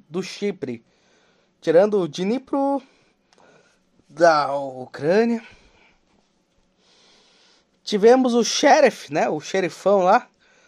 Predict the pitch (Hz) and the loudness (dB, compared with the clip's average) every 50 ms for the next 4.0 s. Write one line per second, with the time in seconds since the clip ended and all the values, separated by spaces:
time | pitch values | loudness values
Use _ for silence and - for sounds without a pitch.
0 | _ _ _ _ _ _ - - 202 175 190 226 269 247 254 240 220 214 202 196 | _ _ _ _ _ _ -4 0 2 2 4 2 2 2 2 2 4 4 4 2
1 | 185 180 175 170 165 151 - _ 180 185 180 180 - - - 139 175 247 320 330 | 2 0 0 -2 -2 -6 -2 _ 0 0 0 -2 -12 -12 -4 -2 0 0 0 0
2 | 320 339 349 - _ _ _ _ _ 117 117 113 _ _ _ _ _ _ _ _ | -2 -4 -4 -8 _ _ _ _ _ -18 -18 -18 _ _ _ _ _ _ _ _
3 | _ _ _ _ _ - 127 127 117 - - 156 170 214 254 247 269 285 294 | _ _ _ _ _ -8 -6 -6 -6 -2 0 2 4 4 2 2 0 -2 -4